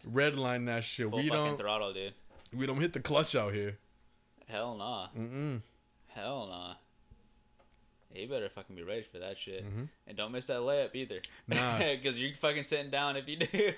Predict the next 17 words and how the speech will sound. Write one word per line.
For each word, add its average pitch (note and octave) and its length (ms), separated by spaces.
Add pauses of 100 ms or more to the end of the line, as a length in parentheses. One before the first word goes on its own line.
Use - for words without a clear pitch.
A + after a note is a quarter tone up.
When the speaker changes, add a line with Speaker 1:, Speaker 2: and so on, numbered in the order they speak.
(100)
Speaker 2:
<laughs> - 160
Speaker 1:
Right? C#3+ 340
It's C3+ 160
like, A#2 260
get D#3+ 140
'em B2+ 120
off. A2 280 (480)
G-, - 380 (360)
get E3 180
somebody C#3 300
out A#2+ 120
here A#2+ 100
who A2+ 80
can A2 160
make G#2 140
a G2+ 60
shot. F#2+ 340